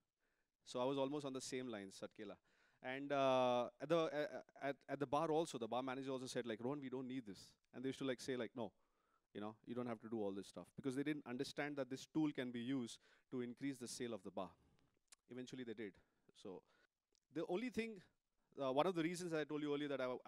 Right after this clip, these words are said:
I wanted to win the competition, so I was waiting for some kind of a way or some kind of path where I could grab the opportunity and kind of show everyone. So, uh, that comes to the third part, which is grab opportunities. Uh, in the year two thousand three, there was a competition which was organized in Delhi.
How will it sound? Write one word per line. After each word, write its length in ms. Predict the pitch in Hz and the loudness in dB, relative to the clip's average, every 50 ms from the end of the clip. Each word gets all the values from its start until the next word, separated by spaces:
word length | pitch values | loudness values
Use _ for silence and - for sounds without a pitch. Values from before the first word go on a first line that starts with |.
| 117 | -2
I 40 | 120 | -2
wanted 260 | 123 131 139 151 143 | 0 0 0 0 0
to 40 | 143 | 0
win 180 | 127 123 135 135 | 0 0 2 0
the 80 | 131 | 0
competition, 480 | 120 151 143 113 131 135 - 120 113 113 _ - - - - _ | 0 0 0 0 0 -2 -2 -4 -8 -10 _ -20 -20 -20 -20 _
so 140 | - - 147 | -4 0 2
I 120 | 139 147 | 4 4
was 240 | 151 165 165 147 127 | 4 4 2 0 2
waiting 260 | 120 147 151 180 175 | 0 0 2 2 -2
for 280 | 165 - 165 151 151 143 _ _ _ _ _ - | 0 0 0 0 0 -2 _ _ _ _ _ -12
some 240 | - - 170 185 | -4 -4 -4 -2
kind 200 | 156 170 160 151 | -2 -2 -2 -2
of 80 | 151 139 | -2 -4
a 40 | 139 | -2
way 240 | 123 131 143 143 143 | 2 4 4 4 4
or 80 | 139 | 2
some 160 | - 151 147 | 2 -2 -2
kind 160 | 143 147 143 139 | -2 -2 -2 -2
of 160 | 131 - - | -4 -4 2
path 200 | - 127 127 123 123 | 4 4 4 4 2
where 140 | 120 127 123 | 0 2 2
I 60 | 123 | 2
could 160 | 123 123 117 | 0 -4 -2
grab 260 | 110 117 117 127 131 | 0 4 4 4 2
the 100 | 127 127 | 2 0
opportunity 520 | 117 110 131 123 - 135 123 127 117 131 127 | 0 0 -2 -6 -6 -4 -4 -4 -2 -2 -2
and 160 | 120 117 110 | -2 -2 -4
kind 140 | - 117 117 | -4 -4 -4
of 100 | 113 - | -4 -6
show 160 | - - 117 | 0 0 2
everyone. 340 | 107 104 107 101 101 92 95 _ _ _ _ _ _ _ _ - | 2 2 0 -2 -2 -6 -6 _ _ _ _ _ _ _ _ -10
So, 360 | - - 175 175 170 170 - | 0 2 4 6 6 6 4
uh, 380 | - 151 147 147 143 139 139 127 - _ - | 6 6 8 10 10 8 8 4 0 _ -12
that 100 | - 127 | -10 -4
comes 160 | - 160 151 - | -2 -2 0 0
to 40 | |
the 60 | 147 123 | 0 2
third 240 | - 139 160 160 | 4 4 4 4
part, 120 | - 135 123 | 4 2 2
which 120 | 120 117 | 2 -2
is 100 | 127 113 | -4 -2
grab 220 | 113 117 120 123 120 | 2 2 2 4 2
opportunities. 580 | 117 - 123 - 139 135 131 120 110 113 110 _ _ _ _ _ _ - | 0 0 -4 -6 -6 -8 -6 -6 -8 -10 -10 _ _ _ _ _ _ -8
Uh, 300 | 131 127 127 127 127 131 - | -4 -2 -2 0 0 -2 -2
in 100 | 151 147 | -4 -2
the 60 | 151 | 0
year 160 | 151 165 190 185 | 2 2 2 2
two 160 | - 202 196 | 2 4 8
thousand 320 | 202 190 180 180 196 180 | 8 8 8 6 2 2
three, 240 | 170 170 170 165 165 - - - - - - | 4 2 2 2 2 -2 -6 -8 -10 -12 0
there 100 | 120 135 | 4 6
was 160 | 147 165 165 175 | 6 6 6 4
a 60 | 165 | 2
competition 480 | - 147 139 143 165 170 156 170 165 | 0 0 0 2 0 -4 -2 -2 -4
which 80 | 151 147 | -4 -2
was 100 | 151 139 | 0 2
organized 400 | 120 113 123 135 139 143 139 - | 2 2 0 -2 -4 -6 -6 -6
in 100 | 147 127 | -8 -6
Delhi. 280 | 107 113 117 117 113 - | -2 -2 -2 -2 -2 -6